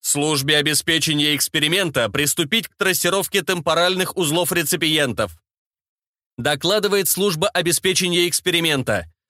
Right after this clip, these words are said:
Трассировка темпоральных узлов инициирована. Первый доступный узел реципиент, четвертое января тысяча девятьсот сорок второго года от Рождества Христова. Координаты:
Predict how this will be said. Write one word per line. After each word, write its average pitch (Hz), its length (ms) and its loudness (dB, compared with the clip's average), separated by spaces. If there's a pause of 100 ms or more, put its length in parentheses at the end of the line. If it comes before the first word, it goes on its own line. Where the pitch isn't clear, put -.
(140)
Трассировка 170 680 0
темпоральных 175 800 0
узлов 165 440 0
инициирована. 151 840 0 (400)
Первый 190 380 0
доступный 180 640 0
узел 170 340 0
реципиент, 156 760 0 (220)
четвертое 196 640 0
января 165 540 0 (160)
тысяча 202 380 0
девятьсот 170 460 0
сорок 180 360 0
второго 165 380 0
года 196 300 2
от 180 240 -2
Рождества 175 500 0
Христова. 151 640 0 (400)
Координаты: 165 800 0